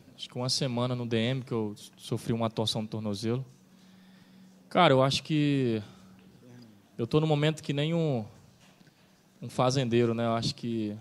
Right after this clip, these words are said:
aradando a terra, né? Ali plantando, regando. E eu sei que uma hora a chuva vai vir, eu vou colher os frutos, né? Eu acho que todo mundo é aqui amigo, um respeita o outro.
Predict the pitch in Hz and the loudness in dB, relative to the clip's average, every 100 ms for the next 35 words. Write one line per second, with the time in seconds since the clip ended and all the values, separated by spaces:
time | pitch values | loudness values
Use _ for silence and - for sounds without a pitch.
0 | - 123 123 120 123 127 123 120 117 110 | -8 -2 0 2 2 2 0 2 2 0
1 | 107 120 127 - _ _ _ _ _ 117 | -2 -4 -6 -16 _ _ _ _ _ -8
2 | 104 107 107 113 104 117 131 135 123 113 | -4 2 6 6 4 0 0 0 -2 -2
3 | 107 101 107 127 131 120 117 _ _ _ | -4 -2 -2 -2 -2 -4 -8 _ _ _
4 | _ _ _ _ _ 113 107 107 107 107 | _ _ _ _ _ -6 -2 0 0 0
5 | 104 107 - _ _ _ _ - - 123 | -2 -4 -12 _ _ _ _ -4 0 0
6 | 143 135 127 127 139 143 120 113 - 113 | 0 2 6 6 6 4 2 -2 -8 -6
7 | - 127 123 120 107 117 131 117 117 117 | 0 2 4 4 2 -2 -4 -4 -4 -2
8 | 110 110 - 123 143 - - - - - | 0 -2 -4 -4 -4 -6 -12 -14 -20 -20
9 | - - _ _ - - 104 104 104 120 | -20 -20 _ _ -18 -6 -2 0 0 -2
10 | - 117 113 107 104 - - 131 139 131 | -4 0 0 0 -4 -14 -4 0 2 0
11 | 135 127 123 131 120 107 117 135 127 117 | 0 2 2 2 0 2 0 0 0 -2
12 | 117 - 117 113 107 110 123 | -2 -2 -2 -2 -2 0 -2